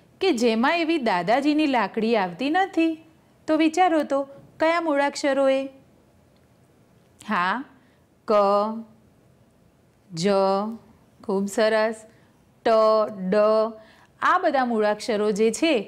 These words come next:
એની અંદર દાદાજીની લાકડી આવતી નથી. તો ચાલો, આજે આપણે જે મહાવરો કરવાના છીએ એમાં દાદાજીની લાકડીવાળા મૂળાક્ષરો પણ લઈશું અને દાદાજીની લાકડી ન આવતા હોય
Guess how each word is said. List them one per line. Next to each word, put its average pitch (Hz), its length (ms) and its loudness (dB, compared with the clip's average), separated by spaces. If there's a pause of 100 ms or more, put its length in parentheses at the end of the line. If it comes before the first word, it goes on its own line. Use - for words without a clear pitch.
(280)
એની 208 360 -2
અંદર 254 340 2
દાદાજીની 262 680 0
લાકડી 196 500 0
આવતી 180 480 -2 (280)
નથી. 339 440 0 (960)
તો 311 80 -2
ચાલો, 247 420 2 (520)
આજે 202 360 0
આપણે 359 300 0
જે 320 120 2
મહાવરો 277 480 2
કરવાના 208 500 0
છીએ 175 340 -6 (460)
એમાં 254 640 0 (300)
દાદાજીની 220 680 0
લાકડીવાળા 196 880 0
મૂળાક્ષરો 311 680 0
પણ 311 200 -2
લઈશું 320 500 0 (360)
અને 214 260 -2
દાદાજીની 294 680 -2
લાકડી 233 380 0
ન 196 180 -2
આવતા 240 640 0
હોય 170 280 -6